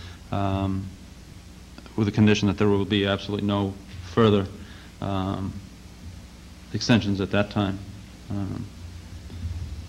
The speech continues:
I guess I'm interested to see what the feedback from, from other board members are,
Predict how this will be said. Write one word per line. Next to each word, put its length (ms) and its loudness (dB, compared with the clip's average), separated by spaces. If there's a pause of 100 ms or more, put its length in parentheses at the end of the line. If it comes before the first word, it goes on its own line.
(140)
I 80 2
guess 140 4
I'm 140 10
interested 380 4
to 60 -2
see 160 -2
what 140 -2
the 80 -6
feedback 400 0
from, 400 -2 (120)
from 200 0
other 140 2
board 200 4
members 300 0
are, 240 4